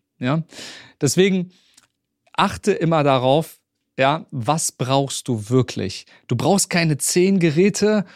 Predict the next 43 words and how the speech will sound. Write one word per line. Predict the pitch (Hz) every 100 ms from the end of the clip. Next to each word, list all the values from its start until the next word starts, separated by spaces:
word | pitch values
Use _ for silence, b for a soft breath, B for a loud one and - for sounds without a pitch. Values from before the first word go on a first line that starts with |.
| B
um | - 151 165
ein | 151
erfolgreiches | 151 135 185 175 170 143
Beauty-Business | 220 214 143 127 127
aufzubauen. | 110 - 117 104 101 -
Ja? | 123 131 202 B B
Nach | 156 139
dem | 151 151
Motto, | 180 185 175 B B
"Je | 123 135
mehr | 185 220
ich | 202 185
habe, | 196 185 160
desto | 147 147
mehr | 143 196
Kunden | 196 202 196 175
und | 143
desto | 151 - 160
mehr | 165 185
Umsatz." | 170 147 139 - B B
Das | 135 -
Prinzip | - 139 123 135 -
funktioniert | - 120 - 120 123 123
hier | 107
nicht. | 98 95 -
Ja? | 113 160 B B B
Das | -
heißt, | 131 - -
hier | - 180 165
an | 156
erster | 156 - 147
Stelle | - 170 151
ist | - -
immer | 202 190 151
wichtig, | - - 143 - B B -
Marketing | 135 147 170 175 147 - 147
und | 147 117
Business | 160 156 -
zu | 131
verstehen. | 120 - 117 104 - B -
Du | 131
musst | 123 -
wissen, | 160 175 185 180